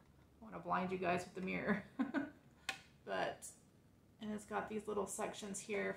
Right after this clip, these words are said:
for you to add your jewelry. Now this one right here has a little door that kind of opens up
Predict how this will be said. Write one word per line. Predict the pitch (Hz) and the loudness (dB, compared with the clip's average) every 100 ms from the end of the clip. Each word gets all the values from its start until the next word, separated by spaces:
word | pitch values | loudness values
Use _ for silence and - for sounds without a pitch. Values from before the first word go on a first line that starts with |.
| - | -2
for | 95 | -4
you | 82 | -2
to | 71 - - | -4 -4 -2
add | 185 180 | -2 0
your | 180 | -2
jewelry. | 208 226 180 | 4 6 6
Now | 185 180 | 6 4
this | 180 294 - | 6 4 4
one | 240 202 | 2 2
right | 185 - | 2 0
here | - 320 302 220 220 | -4 2 4 6 6
has | 214 202 196 196 | 6 6 6 6
a | 202 | 6
little | 196 190 180 - | 6 4 0 4
door | 226 208 127 139 214 - - - - - - - - - - | 4 6 4 2 0 -4 -16 -20 -20 -20 -20 -20 -20 -20 -20
that | - - | -20 -16
kind | 170 165 | -12 -10
of | 170 196 | -4 -2
opens | - 170 180 | -2 -2 -2
up | 170 175 - | 2 2 2